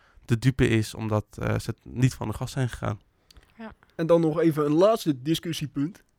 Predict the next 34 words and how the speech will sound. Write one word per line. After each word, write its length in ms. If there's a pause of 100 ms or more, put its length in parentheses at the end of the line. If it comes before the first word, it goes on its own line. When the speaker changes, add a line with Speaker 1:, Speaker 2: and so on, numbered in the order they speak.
(400)
Speaker 3:
De 260
safety 440
car 180
line. 220 (460)
Speaker 1:
Ja, 280
dat 220
is 120
na, 220
en 120
dus 140
ook 200
de, 220
daarmee 300
ook 120
de 60
pit 260
entry 340
en 260
exit. 380
Want 120
dat 100
is 60
waar 280
we 100
Verstappen 340
heel 140
veel 120
over 160
klagen. 400
Speaker 2:
Ja. 180 (180)
Speaker 1:
Dat 180
Leclerc 500
over 320
de 300